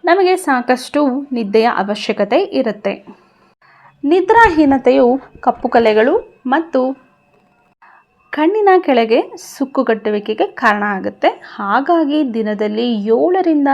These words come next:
ಎಂಟು ತಾಸಾದ್ರೂ ನಾವು ನಿದ್ದೆಯನ್ನ ಮಾಡ್ಬೇಕಾಗತ್ತೆ.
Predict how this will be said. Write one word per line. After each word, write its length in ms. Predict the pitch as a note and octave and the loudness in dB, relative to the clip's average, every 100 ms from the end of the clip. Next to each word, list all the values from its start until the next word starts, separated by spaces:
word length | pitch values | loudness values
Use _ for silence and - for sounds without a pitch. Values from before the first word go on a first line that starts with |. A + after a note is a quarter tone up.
| C#4 | 0
ಎಂಟು 320 | A3 G#3+ G#3 | -4 -6 -8
ತಾಸಾದ್ರೂ 840 | G#3 G3+ A#3 F4 D#4 B3 C#4+ C4+ C4+ - - - | -4 -6 -2 0 0 0 0 0 -4 -16 -16 -8
ನಾವು 380 | A#3+ A3+ B3 A#3+ | -2 2 2 0
ನಿದ್ದೆಯನ್ನ 560 | A#3 F#3 A3 G#3+ G#3 F4+ A#4+ | -2 -4 -6 -6 -4 -4 0
ಮಾಡ್ಬೇಕಾಗತ್ತೆ. 880 | F4+ A#3 G#3 G3 F#3+ F#3 F#3+ - | 0 0 -4 -4 -6 -6 -10 -14